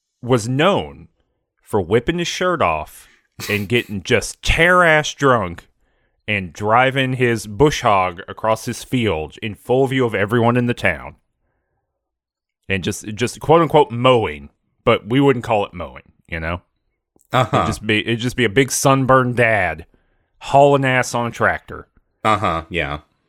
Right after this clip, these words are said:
Speaker 1: Okay. Terrassing, much like a Tyrannosaurus would. He just would not stop telling us about, uh, trivia about radio stations from the nineteen sixties.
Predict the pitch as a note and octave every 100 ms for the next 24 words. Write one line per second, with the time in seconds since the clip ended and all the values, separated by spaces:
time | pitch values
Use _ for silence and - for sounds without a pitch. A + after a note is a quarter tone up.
0 | _ _ D#2 - - - _ _ - C3
1 | A2 E2 - D#2+ D2 E2 - E2 - D#2
2 | - - G2 E2+ - F2 - - - _
3 | _ _ _ _ _ _ _ _ _ _
4 | _ - F3 G#3 B3+ D#3+ A2+ B2 C#3+ C3+
5 | B2+ - - A2+ G#2+ - A#2+ G#2+ E2 C#2
6 | C2 - - - _ _ _ _ _ G#2+
7 | F2 G#2 G2 F2+ _ _ _ _ _ _
8 | - G#2 E2 E2 - - D3 G3 B3 A2
9 | C#2+ B1+ - _ _ _ _ _ _ _
10 | _ _ _ _ _ - F#2+ G#2 D#2 G#2+
11 | C#3 C3 G#2+ G2 - G2 - G2 F#2 -
12 | G2 E2+ F2 F2 D#2+ - E2 - - -
13 | - -